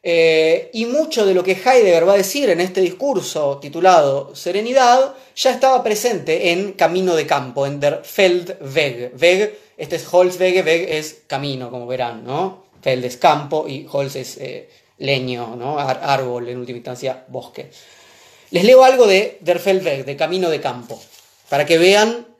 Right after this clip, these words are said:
cómo ahora va a hacer resonancia con nuestro texto. Dice, esto no lo tienen, ¿no? en el texto que, que, que pusimos, ¿no? Es el otro texto, Camino de Campo. "Pero el aliento", dice Heidegger, "del camino de campo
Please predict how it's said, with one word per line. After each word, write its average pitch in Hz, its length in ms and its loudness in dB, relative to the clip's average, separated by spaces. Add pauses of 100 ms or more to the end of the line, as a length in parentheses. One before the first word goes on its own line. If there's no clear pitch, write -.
(180)
cómo 180 260 -2
ahora 180 240 4
va 175 80 2
a - 20 -6
hacer 170 140 -6
resonancia 165 500 -4
con 147 160 -8
nuestro 151 320 -8
texto. - 540 -14 (340)
Dice, - 460 -8 (1400)
esto 180 180 2
no 190 80 8
lo 196 120 6
tienen, 202 420 2
¿no? 196 280 0
en 151 120 -8
el 143 160 -8
texto 175 260 -4
que, 156 300 -6
que, 147 240 -6
que 147 100 -6
pusimos, 147 400 -4
¿no? 156 220 0
Es 156 200 -4
el 160 140 -2
otro 185 240 2
texto, 135 320 -8
Camino 160 260 -4
de 139 120 -4
Campo. 113 460 -12 (380)
"Pero 185 260 6
el 196 120 6
aliento", 175 1040 -2
dice 139 300 -12
Heidegger, 123 760 -4
"del 143 300 -2
camino 196 420 0
de 160 160 0
campo 147 680 -2